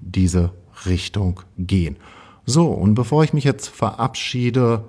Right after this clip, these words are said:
nochmal der Hinweis, ich freue mich wirklich, wirklich sehr darüber, wenn du auf iTunes diese Sendung bewertest. Also bis jetzt gab es neunzehn Bewertungen. Ich fände es toll, wenn es noch zwanzig weitere wären.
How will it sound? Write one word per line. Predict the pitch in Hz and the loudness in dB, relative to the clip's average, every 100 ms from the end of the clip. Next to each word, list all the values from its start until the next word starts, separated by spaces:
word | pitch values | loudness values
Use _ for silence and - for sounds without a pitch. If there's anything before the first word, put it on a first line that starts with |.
| - | -2
nochmal | 107 107 104 95 | 0 2 0 2
der | 90 | 2
Hinweis, | 87 139 143 127 120 - - - - - | 2 2 4 2 0 -8 -20 -20 -20 -6
ich | 107 107 | -6 -6
freue | - 110 120 | -4 0 2
mich | 117 110 101 | 2 0 0
wirklich, | 107 143 151 127 123 120 95 | 2 2 0 -2 -2 -2 0
wirklich | 104 110 107 95 92 | 2 2 -2 -4 -4
sehr | 87 98 101 | 0 2 4
darüber, | 92 92 92 92 95 - - - 80 | 2 2 2 2 0 -8 -20 -16 -10
wenn | 82 104 135 | -2 0 2
du | 123 110 | 0 0
auf | 95 98 - | 0 -2 -2
iTunes | 92 95 95 101 98 95 90 - - | 0 0 0 -2 2 2 0 -10 -10
diese | 90 90 92 90 | -2 0 2 0
Sendung | 87 85 80 87 - - | 0 -2 -2 -4 -6 -6
bewertest. | 87 82 73 - - - - - | -4 -4 -6 -8 -12 -14 -16 -6
Also | 95 107 98 101 - - - | -2 2 0 -2 -14 -14 -6
bis | 110 | -2
jetzt | 127 117 | -2 0
gab | 120 113 | 0 0
es | 95 - | 0 0
neunzehn | 104 123 151 - 127 | 2 4 2 0 0
Bewertungen. | 107 90 98 107 110 117 107 | 2 2 2 2 0 0 0
Ich | 95 - - | 0 -6 -8
fände | - 101 98 | 0 0 2
es | 82 - | -2 -4
toll, | 110 117 117 | -2 0 2
wenn | 98 | 0
es | 95 95 | 0 -4
noch | 85 | -6
zwanzig | - 104 110 95 87 | -2 0 0 -4 -2
weitere | 101 117 127 113 101 | 0 0 0 -2 0
wären. | 104 104 98 | 2 2 0